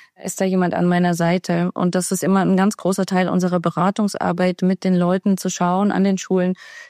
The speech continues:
Gibt es noch andere, mit denen ich mich austauschen kann? Wie sieht's aus mit der Schulleitung? Ich habe jetzt einen Fall im Kopf, da hatte die Schulleitung Lehrkräfte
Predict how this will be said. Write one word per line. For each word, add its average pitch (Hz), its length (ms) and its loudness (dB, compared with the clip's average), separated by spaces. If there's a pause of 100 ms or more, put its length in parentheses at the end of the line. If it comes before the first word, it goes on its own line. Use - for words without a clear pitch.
Gibt - 180 -6
es 185 100 -4
noch 175 140 -4
andere, 226 420 2
mit 202 220 0
denen 185 180 0
ich 185 140 -6
mich - 240 -4
austauschen 220 640 -2
kann? 202 400 0 (380)
Wie 196 120 0
sieht's 190 220 -2
aus - 200 -2
mit 185 120 -2
der 185 100 0
Schulleitung? 196 800 -2 (640)
Ich - 80 -12
habe 190 140 0
jetzt 190 100 -4
einen 220 240 2
Fall 208 180 0
im 202 120 0
Kopf, - 360 -4
da 196 140 -2
hatte 196 480 -4 (140)
die 202 100 -4
Schulleitung 214 540 0
Lehrkräfte 202 720 0